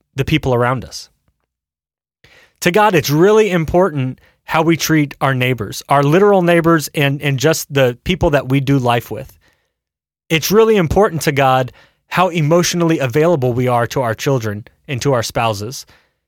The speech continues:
It's really important to God that we love them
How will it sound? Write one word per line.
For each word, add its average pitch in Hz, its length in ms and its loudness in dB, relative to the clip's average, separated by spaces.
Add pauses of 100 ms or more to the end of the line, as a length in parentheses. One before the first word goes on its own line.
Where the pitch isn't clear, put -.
(120)
It's 156 220 -2
really 240 200 4
important 170 480 0
to 165 100 0
God 139 400 2 (280)
that 147 240 0
we 160 280 2
love 170 360 2
them 160 480 2